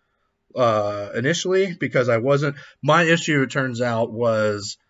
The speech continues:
I was just doing the Steam beta, and I didn't go to the command line manager and change it. You need to do that. Um, and so I kept uploading and uploading and uploading, and it kept showing me that I was in build forty, and I was like, "I don't understand."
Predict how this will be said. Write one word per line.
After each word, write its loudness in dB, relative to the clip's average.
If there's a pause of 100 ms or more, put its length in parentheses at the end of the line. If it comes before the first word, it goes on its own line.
(300)
I 2
was 0
just -4
doing -4
the -6
Steam -6
beta, -2
and -4
I -2
didn't -6
go -2
to -4
the -8
command -6
line -6
manager -8
and -12
change -6
it. -14 (640)
You -6
need -2
to -10
do -6
that. -10 (960)
Um, -8 (1300)
and -4
so 0
I 0
kept 0 (540)
uploading 0
and 0
uploading 0
and 0
uploading, 0
and -6
it -14
kept -2
showing -2
me -2
that -2
I -2
was -4
in -12
build -4
forty, -2
and -6
I -6
was -8
like, -6
"I -8
don't -6
understand." -10